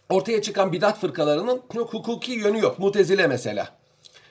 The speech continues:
e, Mürciye, bunların çok hukuki yönü, daha ziyade kelam meseleleriyle uğraşmışlardır. Ancak bir mezhep vardır ki Vehhabilik adıyla biliniyor, Selefiye mezhebi. Günümüzde mühim. On sekizinci asır başlarında İslamiyet'i, a, e,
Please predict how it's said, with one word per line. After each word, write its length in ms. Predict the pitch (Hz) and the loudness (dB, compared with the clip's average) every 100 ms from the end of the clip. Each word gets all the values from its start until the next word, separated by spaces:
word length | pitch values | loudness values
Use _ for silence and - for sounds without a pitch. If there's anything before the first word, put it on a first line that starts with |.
| _ | _
e, 180 | 123 123 | -6 -2
Mürciye, 460 | 170 196 143 165 156 | 0 0 0 0 0
bunların 220 | 196 190 | -2 -2
çok 180 | 208 190 | -2 -4
hukuki 300 | 180 185 190 | -4 -6 -4
yönü, 160 | 160 | 2
daha 180 | 190 175 | 4 4
ziyade 300 | 139 165 214 | 2 -2 -2
kelam 460 | - 190 196 160 131 | 0 4 4 2 -4
meseleleriyle 640 | 151 151 139 135 131 123 | -4 -2 -2 -2 -2 -4
uğraşmışlardır. 640 | 123 120 123 - 123 - | -4 -6 -8 -10 -8 -4
Ancak 200 | 294 247 | -4 -4
bir 60 | 254 | -2
mezhep 360 | 226 185 170 | -2 0 0
vardır 260 | 170 190 - | 2 2 0
ki 80 | 156 | 0
Vehhabilik 440 | 156 165 165 180 | 4 4 2 -2
adıyla 300 | 139 131 123 | -4 -4 -4
biliniyor, 360 | 123 120 139 240 | -4 -4 -4 -4
Selefiye 400 | - 160 160 156 | -4 -4 -2 -2
mezhebi. 400 | 120 113 117 - - - - - - | -2 -6 -6 -8 -10 -20 -20 -20 -6
Günümüzde 400 | 190 202 180 202 | -4 -2 -2 0
mühim. 260 | 147 247 392 _ _ _ _ _ _ _ _ - - - | 0 -2 -6 _ _ _ _ _ _ _ _ -20 -20 -6
On 120 | 202 | 0
sekizinci 420 | 233 240 208 214 202 | 0 0 -4 2 2
asır 220 | 190 202 | 2 2
başlarında 540 | 165 - 139 117 120 | 2 2 -6 -4 -6
İslamiyet'i, 800 | 123 - 175 175 185 185 226 220 - _ _ _ - | -6 0 0 2 -2 0 -2 -4 -12 _ _ _ -4
a, 100 | 160 - | -4 -2
e, 80 | 165 | -8